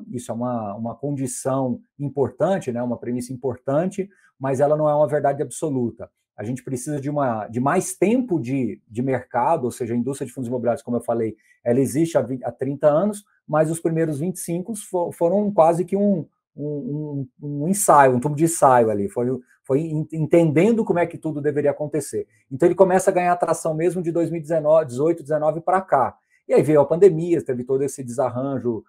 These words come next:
nas cadeias produtivas, uma série de coisas que dificultam um pouco esse, esse, esse entendimento de proteção real contra a inflação. Mas, é, eu entendo que, se nós tivermos um pouquinho mais de paci-, de paciência, esperar esse ciclo se fechar,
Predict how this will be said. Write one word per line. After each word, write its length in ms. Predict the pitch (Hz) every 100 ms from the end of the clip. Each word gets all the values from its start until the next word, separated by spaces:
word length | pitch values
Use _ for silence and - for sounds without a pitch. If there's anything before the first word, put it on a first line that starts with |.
| _
nas 140 | 117 117
cadeias 280 | 123 123 123
produtivas, 760 | 156 170 185 165 175 143 120
uma 120 | 117
série 220 | 123 127 143
de 80 |
coisas 400 | 185 160 180 202 - _ _
que 100 | 190
dificultam 640 | 180 196 202 190 190 214
um 100 | 208
pouco 640 | - 180 190 214 240 226 - _
esse, 300 | 156 151 180 180 165
esse, 300 | - 170 175
esse 200 | 156 185
entendimento 640 | 175 196 175 160 175 185
de 80 | 170
proteção 540 | 175 180 175 165 165
real 400 | 160 160 139 147
contra 300 | 156 156 160
a 40 | 160
inflação. 460 | 180 170 - 107 _ _ _
Mas, 480 | 135 147 175 170 - _
é, 300 | 147 147 143 -
eu 140 | 165
entendo 400 | 175 165 202 202
que, 340 | 190 156 127 104 _ _ _
se 200 | - -
nós 240 | 151 170 170
tivermos 240 | 175 165
um 40 |
pouquinho 260 | 156 156 185
mais 120 | 185
de 80 | 156
paci-, 260 | 170 156 127
de 140 | -
paciência, 480 | - 120 143 127 127
esperar 340 | - 139 143
esse 200 | 165 165
ciclo 360 | 139 - - 131
se 160 | -
fechar, 600 | 135 123 120 - 151 143